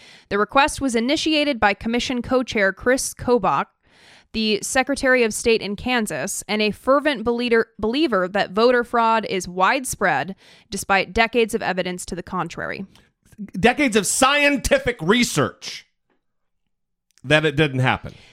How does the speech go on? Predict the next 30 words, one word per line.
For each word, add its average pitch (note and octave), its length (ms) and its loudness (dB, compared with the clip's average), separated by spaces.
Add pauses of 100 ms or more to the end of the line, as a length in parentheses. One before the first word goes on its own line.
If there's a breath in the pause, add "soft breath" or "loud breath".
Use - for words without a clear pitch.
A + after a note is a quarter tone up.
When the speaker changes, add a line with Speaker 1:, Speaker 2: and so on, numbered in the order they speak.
(140)
Speaker 1:
In B3+ 180 2
Kansas, C4 720 0
this G#3 240 -2
guy F#3+ 260 2
championed B3 580 -2
the A3 60 -4
use A3 320 -2
of F#3 360 2
Crosscheck, C4 800 -2 (100)
which G3+ 180 -4
is G3+ 120 2
a G3 120 -2
multi-state A3 800 0
database G3 500 0
of F#3+ 80 -4
voter F#3+ 240 0
registration F#3 640 -2
information F3+ 520 -6
that F3+ 120 -4
authorities A#3+ 580 0
use G#3+ 240 -2
to - 100 -8
check F#3 500 0 (340 loud breath)
whether G#3 260 0
voters G#3+ 400 2
are G3 160 2
registered F#3+ 500 -2
in F3 140 -6
two G3+ 440 0
states. - 600 -6